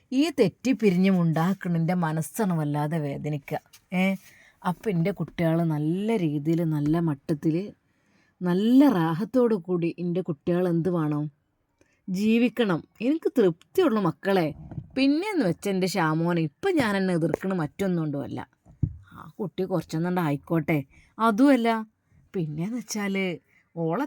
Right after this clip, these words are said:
തടിയൊക്കെ ഒന്നും ഇങ്ങോട്ട് പഴയ മട്ടത്തിലായി വരട്ടെ. ഷമ്മാസ് ഒരു നിമിഷം, "ഉമ്മ എന്തീ പറയുന്നത്?" അല്ല മോനെ, ആണല്ലേ, ഇജ്ജൊരു യുവാവ്, ആണൊരുത്തനല്ലേ? അപ്പൊ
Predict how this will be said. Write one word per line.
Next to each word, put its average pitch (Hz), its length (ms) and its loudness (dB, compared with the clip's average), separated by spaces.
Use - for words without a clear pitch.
തടിയൊക്കെ 180 440 -4
ഒന്നും 277 120 0
ഇങ്ങോട്ട് 240 280 -2
പഴയ 165 200 -2
മട്ടത്തിലായി 214 580 -2
വരട്ടെ. 175 360 0
ഷമ്മാസ് 226 520 0
ഒരു 202 120 0
നിമിഷം, 185 260 -2
"ഉമ്മ 214 220 -4
എന്തീ 175 200 -2
പറയുന്നത്?" 170 520 -2
അല്ല 226 260 -6
മോനെ, 147 340 -2
ആണല്ലേ, 214 800 2
ഇജ്ജൊരു 190 300 -2
യുവാവ്, 190 400 2
ആണൊരുത്തനല്ലേ? 175 720 2
അപ്പൊ - 240 -10